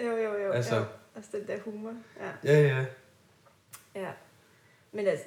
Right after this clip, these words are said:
Speaker 1: ja. <clears throat> Men det er jo sådan lidt, jeg synes, det er nogle gange også, øh, svært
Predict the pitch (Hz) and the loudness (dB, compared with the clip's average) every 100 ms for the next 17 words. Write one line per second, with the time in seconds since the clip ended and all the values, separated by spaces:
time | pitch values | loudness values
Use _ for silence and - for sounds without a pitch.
0 | - 208 190 - 185 208 147 147 120 - | -6 -4 -4 2 2 4 2 2 0 -8
1 | - - - _ _ _ _ _ _ _ | -20 -20 -20 _ _ _ _ _ _ _
2 | _ _ - 202 220 226 226 254 254 247 | _ _ -2 2 6 6 6 -2 0 0
3 | - 240 262 247 - 226 262 208 277 294 | 0 -2 -2 -10 -10 -4 -2 0 -2 0
4 | 269 247 240 - 240 - - 247 220 208 | 0 -2 -2 -2 -2 -6 -6 -4 -4 -6
5 | 220 - 233 226 | -10 -6 -6 -6